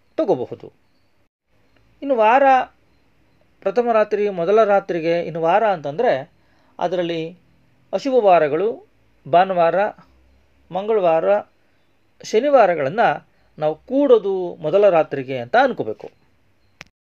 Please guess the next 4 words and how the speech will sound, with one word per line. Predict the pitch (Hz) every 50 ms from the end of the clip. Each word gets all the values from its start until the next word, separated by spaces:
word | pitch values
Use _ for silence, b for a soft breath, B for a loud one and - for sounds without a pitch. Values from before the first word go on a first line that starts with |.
| _ _ _ _ _ _ _ b b b b b b b b b b
ಇನ್ನು | - 254 262 254 247 226
ಯಾವ | 208 208 190 208 254 294 285 262 226 196
ಲಗ್ನದಲ್ಲಿ | 180 180 196 208 269 294 294 247 269 254 240 233
ನಾವು, | 208 202 196 196 190 190 185 180 180 196